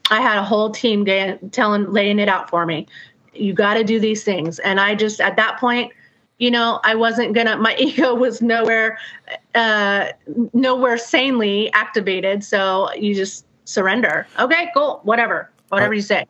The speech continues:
Speaker 2: are these entities that, um, have come into your life, they present themselves at a different time in your life? Did you have new entities that come along in these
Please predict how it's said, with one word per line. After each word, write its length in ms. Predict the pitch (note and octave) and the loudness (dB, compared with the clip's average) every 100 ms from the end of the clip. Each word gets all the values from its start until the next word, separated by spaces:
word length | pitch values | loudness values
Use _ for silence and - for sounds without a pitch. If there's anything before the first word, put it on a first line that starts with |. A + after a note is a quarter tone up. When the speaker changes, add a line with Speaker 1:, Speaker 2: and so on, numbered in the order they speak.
| _ B2 | _ 0
Speaker 2:
are 100 | B2 | 2
these 240 | B2+ A2+ | 0 2
entities 600 | C3 C3+ B2 C3+ B2+ A2 | 0 0 0 0 0 2
that, 380 | G#2+ G2+ - - | 0 0 -2 0
um, 280 | G#2 G2+ F#2+ | 2 2 0
have 200 | G2+ - | -2 -2
come 220 | A#2 G#2+ | 0 2
into 220 | G#2+ G#2+ | 2 2
your 180 | G2+ G2 | 2 2
life, 380 | F#2 F#2+ A2+ - | 2 0 -2 -2
they 160 | G2+ | -2
present 400 | F#2 - F2+ G#2 | -2 -6 -2 -2
themselves 480 | F#2+ G2 - G2+ F#2+ | -2 -2 0 0 0
at 100 | G2 | -2
a 60 | E2+ | -2
different 360 | G#2 G#2 G2 - | -2 -2 -6 -2
time 340 | G#2 G#2 A#2+ | -2 0 0
in 60 | B2 | 0
your 140 | B2+ | 0
life? 340 | B2+ C3+ C#3 | 0 0 -2
Did 160 | - G2 | -4 -2
you 120 | G2+ | 0
have 260 | G2+ G#2 F2 | 0 -2 -2
new 400 | F#2+ A2+ B2 B2+ | 0 0 0 0
entities 680 | A2 B2 B2 C3 C3 B2+ A#2 | -2 -2 -2 0 0 0 -2
that 160 | - | -4
come 220 | - B2 | -2 0
along 340 | A#2 A#2+ B2 B2 | 0 0 2 2
in 140 | G#2+ | 0
these 320 | G#2 G2 - | 0 -2 -6